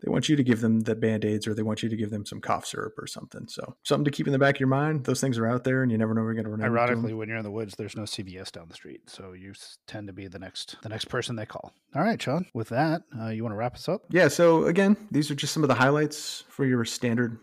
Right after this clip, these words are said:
Speaker 1: well, we'll not call 'em standard, but some of your more common medical emergencies in the backcountry, some treatment considerations. Again, we're not gonna tell you how to treat your patients. We're not gonna get you a list of protocols and tell you med dosing, right? That's not really our gig here. We're just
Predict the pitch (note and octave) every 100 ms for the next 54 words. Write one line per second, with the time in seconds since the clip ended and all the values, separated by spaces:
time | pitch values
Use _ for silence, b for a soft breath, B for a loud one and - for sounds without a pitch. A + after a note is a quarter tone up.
0 | - C3+ B2 B2 A2 A2 - A2 G#2+ A2
1 | A2 B2+ C3 - - G#3 E3 C3+ B2 A2+
2 | A2+ B2 B2+ B2 A#2+ B2 A#2 A#2+ A2+ B2
3 | A#2 A2 G2+ A2 A#2+ - B2 A#2+ b -
4 | C3 D3 C#3+ C#3 B2+ - B2+ B2 C3 D#3+
5 | D#3 - A#2 B2+ B2 C3+ C3 A#2+ - B2
6 | G#2+ A2 A#2 - A#2+ A#2+ B2 A#2 B2+ A2+
7 | A#2 A2+ A#2 A2+ A2+ - - A2+ A2 A2
8 | A2+ A#2 - - A#2 A2 - G#2 G#2+ G#2+
9 | A2+ G#2+ G#2+ A2 G#2+ G#2+ A2 A2+ A2+ -
10 | - A2 A#2 A2+ - B2+ B2+ A#2 G#2+ G#2+
11 | _ - A#2 A2+ - A#2+ E3 F#3+